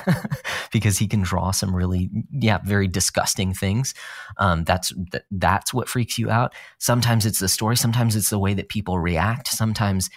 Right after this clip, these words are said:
he has these very, li-, you know, human looking characters that are very uncanny and th-, that look dead,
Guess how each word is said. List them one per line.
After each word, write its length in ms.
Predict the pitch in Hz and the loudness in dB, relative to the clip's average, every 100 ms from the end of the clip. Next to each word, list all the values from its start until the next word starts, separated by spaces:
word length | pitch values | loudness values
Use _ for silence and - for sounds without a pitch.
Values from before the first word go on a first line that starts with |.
| - - | -16 -20
he 160 | - 110 | -4 -2
has 300 | 98 95 92 | 2 2 0
these 260 | 95 95 87 | 0 -2 0
very, 420 | 98 98 98 87 - - _ - | 0 0 0 -2 -10 -20 _ -6
li-, 160 | 123 - | -4 0
you 100 | 127 | 2
know, 100 | 101 | 2
human 460 | - - 131 127 113 | 0 0 2 4 2
looking 420 | 117 131 120 113 | 2 2 2 2
characters 600 | - 120 113 - 113 98 | 0 -2 -2 0 0 2
that 160 | 101 95 | 0 0
are 120 | 95 | 0
very 300 | 98 98 98 | 0 0 0
uncanny 760 | 101 101 95 - 101 104 110 107 | 0 0 0 0 0 2 2 2
and 260 | 92 90 - 107 | 0 0 -2 -2
th-, 140 | 98 104 | -2 -2
that 220 | 101 95 | 0 0
look 180 | 95 101 104 87 | 0 -2 -4 -2
dead, 440 | 95 98 120 147 | 0 0 0 -2